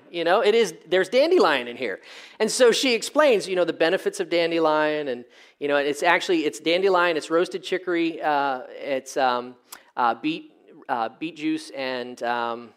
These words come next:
what's the other thing? Uh, roasted barley. They're just four simple ingredients. And she starts explaining, I'm like, "Okay, yeah, whatever," you know. So, well, I'm not having a good time with coffee and caffeine myself, so I start exploring. I'm like, "Okay," so I did some research, you know, and I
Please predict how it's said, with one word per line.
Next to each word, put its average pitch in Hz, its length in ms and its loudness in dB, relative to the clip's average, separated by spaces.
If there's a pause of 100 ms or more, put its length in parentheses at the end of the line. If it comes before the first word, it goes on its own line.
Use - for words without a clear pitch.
what's - 140 -16
the 135 60 -6
other 117 120 -10
thing? 110 220 -14 (140)
Uh, 117 220 -2
roasted 160 260 -2
barley. 117 300 -2 (920)
They're 185 140 2
just 202 180 -6
four 220 200 2
simple 208 280 -2
ingredients. 143 500 -4 (340)
And 175 240 0
she 208 120 -4
starts 240 260 2
explaining, 214 380 2
I'm 175 80 0
like, 165 140 0
"Okay, 156 420 -2
yeah, 120 100 0
whatever," 107 320 -6
you 110 140 -16
know. 110 100 -14
So, - 220 -14
well, 185 320 2 (340)
I'm 226 160 2
not 240 140 4
having 185 200 0
a 151 40 -4
good 165 180 -4
time 143 240 -2
with 135 140 -8
coffee 139 320 -2
and 123 80 -14
caffeine 120 360 -8
myself, 151 400 -6
so 147 140 -6
I 131 80 0
start 139 240 -4
exploring. 135 480 -10
I'm 131 60 -20
like, 147 160 -20
"Okay," 170 280 -10
so 208 140 -4
I 202 60 0
did 196 160 -4
some 180 100 -10
research, 165 400 -10
you 147 80 -10
know, 139 160 -6
and 143 40 -8
I 135 60 -12